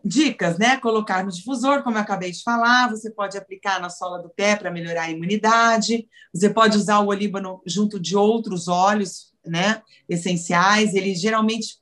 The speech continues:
quando você faz um blend com, de óleos essenciais, o, o olíbano, ele é muito bom pra potencializar o efeito dos outros óleos. E eu tenho tido relatos de pessoas que têm, às vezes, crise de pânico, crise de ansiedade,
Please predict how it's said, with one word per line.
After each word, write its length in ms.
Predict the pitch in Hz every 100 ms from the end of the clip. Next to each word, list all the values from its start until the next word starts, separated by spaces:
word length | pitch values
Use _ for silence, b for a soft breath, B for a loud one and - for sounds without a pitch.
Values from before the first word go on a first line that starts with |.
| _
quando 200 | - 208
você 280 | 208 220 220
faz 260 | 214 214 196
um 100 | 196
blend 520 | 170 202 226 208 170
com, 320 | 180 175 170 b b b
de 100 | 170
óleos 240 | 196 185 175
essenciais, 600 | 180 190 170 202 208 185
o, 140 | 208 b _
o 80 | 196
olíbano, 380 | 208 226 220 220
ele 140 | 214
é 40 | 208
muito 240 | 240 262
bom 180 | 214 233
pra 220 | 220 202 _
potencializar 920 | 302 311 285 254 240 226 208 202 202 208
o 40 |
efeito 380 | 202 185 180 165
dos 180 | 170 165
outros 340 | 160 202 208
óleos. 580 | 202 190 190 208 214 - B B B B B
E 340 | 254 302 359 269
eu 120 | 277
tenho 260 | 320 339 311
tido 240 | 262 214
relatos 720 | 175 165 175 214 214 - 170
de 100 | 196
pessoas 600 | 190 185 - 214 214 190
que 160 | - 175
têm, 260 | 208 196 190
às 140 | 185
vezes, 300 | 190 180 -
crise 320 | 185 180 175
de 100 | 170
pânico, 560 | 170 180 185 180 165 165
crise 320 | 175 180 175
de 100 | 175
ansiedade, 1040 | 170 - 170 170 202 202 202 180 170 143